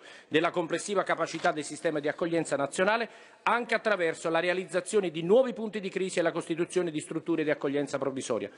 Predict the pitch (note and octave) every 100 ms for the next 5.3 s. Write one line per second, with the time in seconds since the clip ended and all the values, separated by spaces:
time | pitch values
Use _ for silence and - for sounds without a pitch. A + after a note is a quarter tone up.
0 | - - - A3+ A#3 G#3+ A3+ A3+ A3 B3
1 | B3 G#3+ F#3 G3 A3 G3+ G3 F#3 G#3+ G#3+
2 | F#3+ F#3+ F3 - F3+ F3+ F#3 E3+ E3 G3
3 | F#3+ F#3 D3+ F#3+ D#3+ C3 A#2+ C#3 E3 C#3
4 | - C3+ C#3 B2+ D3 D#3+ - C#3+ - E3+
5 | B2+ - A2+